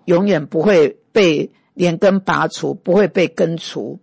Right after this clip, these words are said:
然后这里就引用了箴言十章三十节，然后要你去参照诗篇三十七篇二十九节。箴言十章三十节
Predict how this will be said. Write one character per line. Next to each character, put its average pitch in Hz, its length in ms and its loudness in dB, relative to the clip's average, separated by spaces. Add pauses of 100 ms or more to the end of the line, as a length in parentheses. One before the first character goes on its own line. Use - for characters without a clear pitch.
(280)
然 175 140 -2
后 190 160 2
这 202 160 -2
里 143 160 -2
就 170 340 -2
引 147 240 -12
用 170 160 -4
了 143 140 -2
箴 185 220 -4
言 147 260 -8
十 147 260 -8
章 185 460 -2
三 180 340 -4
十 160 160 -8
节， 120 340 -10
然 143 120 -10
后 170 100 0
要 180 140 2
你 135 120 -8
去 151 140 -12
参 165 300 -6
照 160 220 0
诗 170 260 -4
篇 170 320 -4 (340)
三 196 260 0
十 170 180 -8
七 185 380 -6
篇 175 520 0 (340)
二 185 160 2
十 160 160 -8
九 - 400 -6
节。 135 420 -8 (460)
箴 262 140 2
言 190 280 2
十 170 220 -4
章 196 240 0
三 185 260 -2
十 180 160 -8
节 139 400 -6